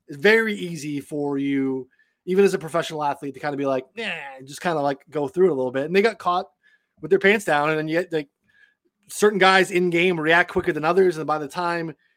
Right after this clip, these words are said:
everyone gets on the same page, it's late in the fourth quarter, like, "We, we gotta get this going." And, you know,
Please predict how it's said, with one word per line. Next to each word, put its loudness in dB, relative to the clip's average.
everyone 2
gets -4
on -4
the -8
same -6
page, -2
it's -20
late -6
in -10
the -10
fourth -8
quarter, -2
like, -8
"We, -6
we -6
gotta 0
get -4
this -14
going." -4
And, -12
you -6
know, -6